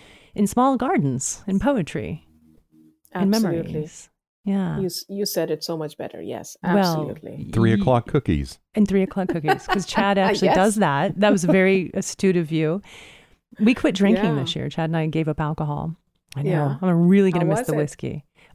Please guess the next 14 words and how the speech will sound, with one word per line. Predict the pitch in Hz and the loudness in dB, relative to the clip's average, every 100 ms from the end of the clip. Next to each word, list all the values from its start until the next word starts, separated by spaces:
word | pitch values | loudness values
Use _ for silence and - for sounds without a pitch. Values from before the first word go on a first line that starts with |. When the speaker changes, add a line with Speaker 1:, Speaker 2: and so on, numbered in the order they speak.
| - | -14
Speaker 1:
You | - 302 | 0 4
know | 302 | 6
what? | 294 - - | 6 2 -2
We | 214 185 | 0 2
love | 151 131 | 2 -2
it. | - | -4
Speaker 2:
Mm. | 202 180 | -6 -6
Speaker 1:
I, | - | 2
we | 220 | 2
committed | 226 226 226 190 | 4 4 4 2
for | 190 | 0
Speaker 2:
Mm. | |
Speaker 1:
one | 170 170 | 0 0
year, | 175 156 147 156 | -2 -2 -4 -8